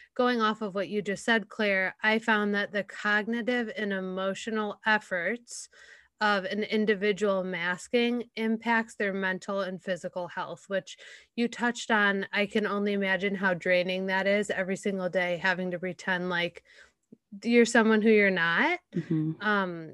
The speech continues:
Speaker 1: and they found that people who camouflage regularly often say they feel drained, exhausted by that effort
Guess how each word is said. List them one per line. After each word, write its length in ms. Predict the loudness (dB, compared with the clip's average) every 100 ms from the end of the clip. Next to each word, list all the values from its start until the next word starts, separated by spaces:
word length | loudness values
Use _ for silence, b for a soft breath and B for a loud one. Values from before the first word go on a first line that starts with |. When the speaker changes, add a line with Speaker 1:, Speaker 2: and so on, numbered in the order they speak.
| -18 -20 -4
Speaker 1:
and 600 | 0 4 4 2 0 -2 0
they 460 | 2 4 4 0
found 340 | 4 6 6 4
that 180 | 0 0
people 320 | 0 4 4
who 100 | 4
camouflage 720 | 0 0 2 0 2 0 0
regularly 880 | 0 2 2 0 2 2 2 2 -2 B B B
often 460 | 4 4 4 0 -2
say 200 | 2 2
they 180 | 2 -2
feel 220 | -2 -4
drained, 680 | -4 -2 0 2 2 2 0
exhausted 920 | -6 -12 -4 0 2 2 0 -2 -2 -2
by 160 | -4
that 220 | -4 -8 -4
effort 540 | -4 0 0 0